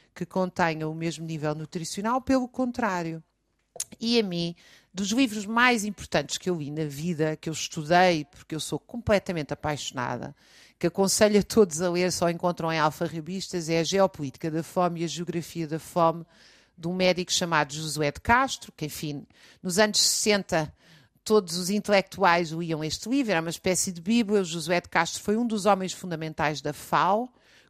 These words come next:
Curiosamente era um homem, não sendo marxista, com uma perspectiva muito marxista de que o problema da fome só se resolvia com reformas agrárias.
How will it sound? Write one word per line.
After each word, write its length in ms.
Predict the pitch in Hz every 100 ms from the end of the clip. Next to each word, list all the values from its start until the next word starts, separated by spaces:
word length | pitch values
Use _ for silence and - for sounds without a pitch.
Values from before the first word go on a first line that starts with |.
| -
Curiosamente 760 | 370 302 285 226 247 254 247
era 120 | 233 226
um 100 | 220
homem, 580 | 214 190 180 170 160 -
não 220 | 190 220
sendo 300 | - 226 214
marxista, 600 | 208 202 - - 208 190
com 120 | -
uma 120 | 190
perspectiva 520 | 185 - 208 190 202 196
muito 240 | 240 240
marxista 720 | 208 190 - - 214 - 180
de 100 | 160
que 280 | - 180 170 - - _
o 40 |
problema 340 | - 190 208 208
da 100 | 202
fome 320 | - 220 202
só 220 | - 220
se 100 | -
resolvia 460 | 185 190 196 180 196
com 140 | 175
reformas 440 | 170 - 156 156 151
agrárias. 560 | 151 135 135 143 160